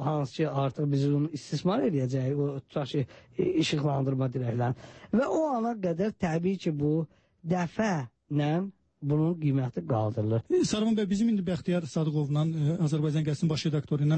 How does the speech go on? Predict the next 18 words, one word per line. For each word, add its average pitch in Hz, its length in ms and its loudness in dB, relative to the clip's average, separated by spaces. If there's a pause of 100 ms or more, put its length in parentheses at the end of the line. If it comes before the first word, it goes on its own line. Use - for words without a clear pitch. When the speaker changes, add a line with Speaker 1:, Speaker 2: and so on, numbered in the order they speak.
(140)
Speaker 2:
əlaqə, 139 340 0
telefon 147 300 2
əlaqəmiz 143 340 0
kəsildi. 170 540 2
Bax, 202 240 -2
siz - 720 0
dediniz 170 340 0
ki, 175 460 2
bu, 156 340 2
misal 143 320 0
üçün, 151 160 0
indi 147 240 4
abadlıq 139 320 -2
işləri 131 460 0
aparılır, 127 500 0
elektrik 147 400 0
dirəkləridir, 151 720 0 (140)
yolların 156 400 0